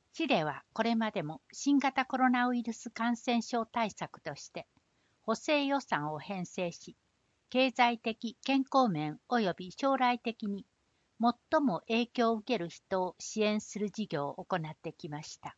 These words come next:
この度、さらに支援が行き届いていない人を対象とする五度目の補正予算を七月に編成し、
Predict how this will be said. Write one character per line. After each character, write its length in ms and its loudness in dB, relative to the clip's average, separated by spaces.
こ 120 0
の 140 6
度、 400 -8
さ 180 -8
ら 160 4
に 240 -6
支 220 -2
援 180 8
が 140 4
行 100 -2
き 140 -6
届 320 0
い 20 -14
て 260 -10
い 100 -4
な 180 2
い 80 0
人 320 -4
を 100 -6
対 200 0
象 220 -4
と 160 -8
す 200 -14
る 160 -14
五 140 2
度 160 2
目 160 4
の 120 6
補 180 0
正 240 -2
予 140 0
算 340 -6
を 120 -14
七 320 -6
月 320 -2
に 180 -4
編 240 -6
成 260 -6
し、 260 -16